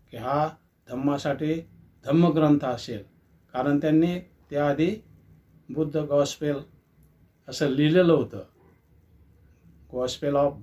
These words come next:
Buddha, परंतु ते त्यांनी नंतर रद्द करून त्या जागी बुद्ध आणि त्यांचा धम्म हा ग्रंथ आपल्याला दिलेला आहे आणि त्यातून त्यांनी सविस्तर पुढच्या जीवन क्रमण करण्यासाठी जो मार्ग आहे,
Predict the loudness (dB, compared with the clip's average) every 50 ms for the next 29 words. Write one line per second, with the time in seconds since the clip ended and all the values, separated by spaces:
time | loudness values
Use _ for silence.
0 | -8 -6 -6 -6 -4 -6 -6 -6 -8 -10 -14 _ _ _ _ _ _ _ _ _
1 | _ _ _ _ -8 -6 -4 -4 -4 -4 -2 -4 -4 -4 -4 -2 -2 0 0 0
2 | -2 -2 0 2 2 0 0 0 -2 -2 0 0 0 -2 -2 -8 -16 _ _ _
3 | _ _ _ _ _ -6 -2 -2 -2 0 0 0 0 0 -2 -2 -2 -4 -4 -8
4 | -10 -8 -6 -2 0 0 0 0 -2 -4 -4 -6 -6 -12 -20 -20 _ _ _ _
5 | _ -8 -6 -6 -6 -6 -8 -8 -8 -10 -12 -10 -10 -10 -8 -10 -10 -10 -10 -10
6 | -10 -10 -10 -10 -8 -6 -6 -4 -4 -6 -6 -8 -12 -18 _ -14 -12 -10 -8 -6
7 | -6 -8 -8 -8 -10 -10 -12 -12 -10 -10 -8 -8 -6 -6 -6 -6 -6 -6 -6 -6
8 | -8 -8 -8 -8 -8 -8 -10 -10 -16 _ _ _ _ _ _ _ -18 -14 -14 -8
9 | -6 -6 -6 -6 -8 -10 -8 -8 -8 -6 -6 -8 -8 -8 -8 -6 -6 -6 -6 -8
10 | -8 -8 -8 -8 -8 -10 _ _ _ _ _ _ _ _ _ _ _ _ _ _
11 | -10 -10 -10 -8 -6 -6 -6 -6 -8 -10 -16 _ _ _ _ _ _ _ _ _
12 | _ _ _ _ _ _ _ _ _ _ -16 -6 -2 0 2 2 2 2 0 0
13 | 0 0 0 0 0 0 -2 -6 -6 -8 -8 -10 -10 -12 -12 -12 -12 -14 -14 -14
14 | -14 -12 -12 -8 -6 -6 -6 -6 -6 -6 -6 -6 -8